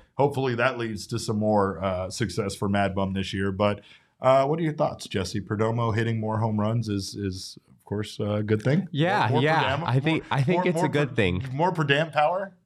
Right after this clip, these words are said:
Speaker 2: Yeah, yeah. More, more homers is, is better than less homers. Uh, no, yeah, it, it was interesting. Uh, Perdomo, uh, hit that home run against a lefty, I believe.
Speaker 1: Yeah.
Speaker 2: And,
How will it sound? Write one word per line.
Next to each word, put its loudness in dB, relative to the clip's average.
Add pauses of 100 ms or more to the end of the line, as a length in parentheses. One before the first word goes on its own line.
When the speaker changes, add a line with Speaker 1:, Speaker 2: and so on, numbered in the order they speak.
(100)
Speaker 2:
Yeah, 2
yeah. 2
More, 2
more 2
homers 2
is, 0
is 0
better 2
than 0
less 2
homers. 0
Uh, 2 (320)
no, 2
yeah, 2
it, 2
it 4
was 2
interesting. 0
Uh, 2
Perdomo, 2 (280)
uh, 4
hit 0
that 0
home 2
run 2
against -4
a 2
lefty, 2
I 2
believe. -2
Speaker 1:
Yeah. -4 (200)
Speaker 2:
And, 4